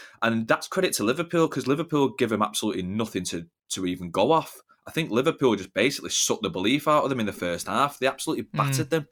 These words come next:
Speaker 1: all over the pitch. I mean, Leicester didn't even have anything of note as far as I can
Speaker 2: <laughs> That,
Speaker 1: remember.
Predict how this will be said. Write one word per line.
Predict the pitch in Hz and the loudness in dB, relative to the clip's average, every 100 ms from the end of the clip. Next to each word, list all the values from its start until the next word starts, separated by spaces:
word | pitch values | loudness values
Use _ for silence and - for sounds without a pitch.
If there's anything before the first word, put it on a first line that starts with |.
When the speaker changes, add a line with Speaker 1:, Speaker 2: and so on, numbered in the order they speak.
| _ _ _ | _ _ _
Speaker 1:
all | 101 104 | 0 2
over | 101 | 2
the | |
pitch. | 107 147 139 | 0 -2 -2
I | |
mean, | 117 | 2
Leicester | 131 - 160 | 2 2 -2
didn't | 139 127 | -2 -2
even | 120 104 98 95 - | -2 -2 -6 -2 2
have | 104 | 2
anything | 98 151 147 98 | 4 2 2 -2
of | 85 | -2
note | 90 101 165 - - | 2 4 4 0 -10
as | - | -8
far | - 87 | -2 0
as | - | 4
I | 196 | 2
can | - 214 190 | 4 4 4
Speaker 2:
<laughs> | |
That, | 185 | 2
Speaker 1:
remember. | 160 120 | 2 -2